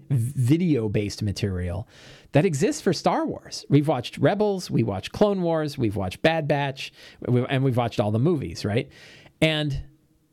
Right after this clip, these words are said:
other than season, season six, here, I'll give you a, there's a, here's a tip for you. Season six of Clone Wars kinda sucked.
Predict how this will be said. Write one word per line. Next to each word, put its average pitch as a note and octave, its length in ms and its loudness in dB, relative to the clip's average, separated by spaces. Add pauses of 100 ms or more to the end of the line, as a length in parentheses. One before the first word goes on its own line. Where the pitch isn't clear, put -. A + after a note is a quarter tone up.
(480)
other A#3 220 4
than C4 160 0
season, E3 400 0
season E3 340 0
six, - 300 -4
here, A#2+ 240 0
I'll A2+ 40 -2
give A2 140 -2
you G2+ 100 -4
a, G2 160 -8
there's A2 220 -2
a, F#2+ 180 -6
here's F#2+ 220 -2
a F#2 80 -8 (400)
tip - 180 -2
for G2 140 -6
you. F#2 140 -6 (260)
Season G3+ 400 0
six - 560 -4 (240)
of G#2+ 340 -2 (140)
Clone A2 280 0
Wars F#2 260 -6
kinda G#2+ 260 -6
sucked. - 460 -10